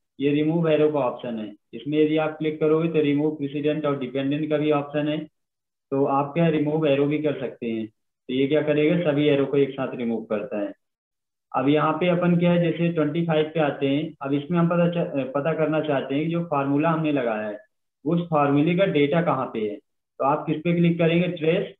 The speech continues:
precedent पे। तो आप देख सकते हैं ये बता रहा है कहाँ पे data है इसका।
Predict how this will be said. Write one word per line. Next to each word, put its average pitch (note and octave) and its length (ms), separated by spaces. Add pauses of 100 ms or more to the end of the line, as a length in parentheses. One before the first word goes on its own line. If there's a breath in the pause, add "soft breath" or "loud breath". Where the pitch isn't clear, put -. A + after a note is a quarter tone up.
(120)
precedent C#3 560
पे। A2 140
तो - 760
आप C3 160
देख E3 160
सकते E3+ 280
हैं - 20
ये E3 80
बता D#3 300
रहा D#3 120
है D#3 60
कहाँ C#3+ 220
पे D#3 160
data C#3+ 280
है C#3+ 140
इसका। C#3+ 240